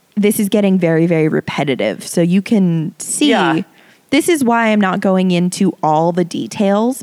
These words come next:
Speaker 1: because
Speaker 2: Well, it's all the same. He
Speaker 1: and it's very dense.
Speaker 2: Yeah.
Speaker 1: It's, it's a lot of information, and this isn't even all of them.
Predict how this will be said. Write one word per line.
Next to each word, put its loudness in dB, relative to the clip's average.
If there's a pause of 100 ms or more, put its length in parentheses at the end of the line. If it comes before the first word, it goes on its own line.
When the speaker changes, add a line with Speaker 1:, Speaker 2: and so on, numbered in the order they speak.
Speaker 1:
because -2
Speaker 2:
Well, 2
it's 0
all 2
the 0
same. -2
He -6
Speaker 1:
and 2
it's 0
very 2 (120)
dense. -2
Speaker 2:
Yeah. 0 (140)
Speaker 1:
It's, -2
it's 0
a 0
lot 0
of 0
information, 0
and 2
this 0
isn't 0
even 2
all 0
of -4
them. -4